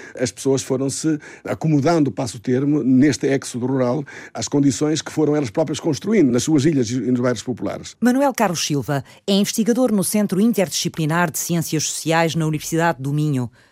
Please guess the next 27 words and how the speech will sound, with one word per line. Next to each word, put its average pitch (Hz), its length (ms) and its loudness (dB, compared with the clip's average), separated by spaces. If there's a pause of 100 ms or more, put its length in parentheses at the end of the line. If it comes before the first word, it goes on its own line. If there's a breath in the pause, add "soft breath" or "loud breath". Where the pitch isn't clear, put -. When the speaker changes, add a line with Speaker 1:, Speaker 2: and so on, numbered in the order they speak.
(200 soft breath)
Speaker 2:
O 185 80 -2
sociólogo 233 580 2 (260 loud breath)
coordena 240 460 4
o 208 40 4
estudo 190 340 -2
sobre 165 240 0
as 131 120 -2
ilhas 220 300 2
e 147 80 -6
os 156 100 -2
bairros 185 300 -2
populares 131 560 -4 (220 soft breath)
do 151 160 0
Porto 240 580 0
e 202 80 0
de 170 80 -2
Braga, 143 500 2 (380 soft breath)
com 226 200 4
o 233 100 4
apoio 277 300 2
da 214 100 2
Fundação 214 420 0
para 175 160 0
a 160 60 2
Ciência 190 480 -2
e 170 60 0
Tecnologia. 135 720 -4